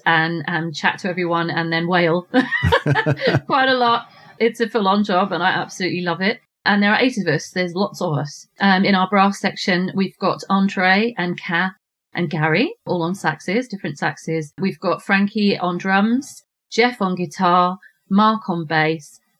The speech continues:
Nigel on keys, and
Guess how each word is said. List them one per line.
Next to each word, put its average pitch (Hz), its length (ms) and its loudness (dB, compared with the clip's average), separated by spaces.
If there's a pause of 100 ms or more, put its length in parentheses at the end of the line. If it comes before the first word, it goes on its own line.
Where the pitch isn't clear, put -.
Nigel 208 440 0
on 147 200 2
keys, 180 960 -2
and 185 720 0